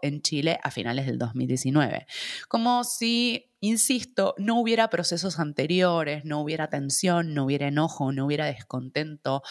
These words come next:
o no hubiera incluso la posibilidad de crear otras formas de vida.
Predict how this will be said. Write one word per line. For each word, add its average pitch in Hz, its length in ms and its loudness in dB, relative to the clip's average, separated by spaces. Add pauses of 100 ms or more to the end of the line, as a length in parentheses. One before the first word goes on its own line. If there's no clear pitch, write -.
(440)
o 226 120 4
no 269 160 6
hubiera 262 560 2
incluso 226 580 2
la 190 160 2
posibilidad 208 640 2 (140)
de 180 160 0
crear 180 540 0 (100)
otras 185 300 0
formas 135 360 -2
de 127 120 0
vida. 120 420 -2